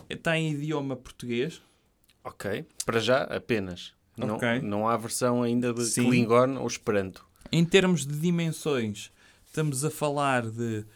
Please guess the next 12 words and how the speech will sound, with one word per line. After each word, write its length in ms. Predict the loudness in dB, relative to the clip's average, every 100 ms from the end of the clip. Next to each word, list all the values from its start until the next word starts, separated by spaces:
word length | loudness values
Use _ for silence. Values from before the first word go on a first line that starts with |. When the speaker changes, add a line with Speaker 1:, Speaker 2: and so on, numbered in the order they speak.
| _ -8
Speaker 1:
cento 320 | -2 -2 -2
e 20 |
cinquenta 520 | -4 -4 -4 -4 -4
milímetros 800 | -2 -2 0 0 0 -4 -14 -16 -20 _ _
de 160 | -12 -6
largura. 600 | -2 -2 0 -2 -2 -6 -14 -14
Speaker 2:
Fica 360 | -10 -4 -2
bem 160 | 0 0
na 220 | 0 0
árvore 280 | -2 -4 -6
de 60 | -4
Natal. 480 | -4 -4 -6 -6